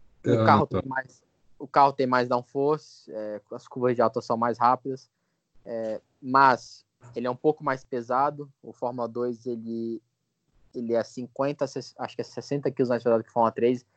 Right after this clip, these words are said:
Speaker 1: Então, as curvas de baixa, ele é um pouco mais lento. Então, curvas, é, de raio apertado, né?
Speaker 2: Ah.
Speaker 1: É,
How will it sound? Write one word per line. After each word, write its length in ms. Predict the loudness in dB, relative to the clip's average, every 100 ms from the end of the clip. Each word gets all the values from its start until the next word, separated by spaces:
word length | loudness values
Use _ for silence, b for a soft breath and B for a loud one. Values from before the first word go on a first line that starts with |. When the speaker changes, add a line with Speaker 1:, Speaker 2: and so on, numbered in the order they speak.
| b b -20 -20 -20 -6
Speaker 1:
Então, 320 | -2 4 6
as 160 | 4 2
curvas 300 | 4 4 4
de 60 |
baixa, 680 | 2 6 6 4 -2 -16 -16
ele 120 | -12 -10
é 60 |
um 60 | -10
pouco 340 | -6 -6 -6
mais 260 | -8 -8 -8
lento. 360 | -12 -14 _ _ _ _ _ _ -18
Então, 180 | -18 -10
curvas, 560 | -8 -6 -6 -8 -20 _ _ _ _ _ _ -12
é, 260 | -8 -6 -6
de 120 | 0
raio 200 | 4 4
apertado, 580 | 2 -6 0 2 2 -2
né? 180 | -14 -16 _ _ _ _ -6
Speaker 2:
Ah. 320 | 0 0 0 -8 -20 -20 _
Speaker 1:
É, 500 | -10 -6 -4 -4 -4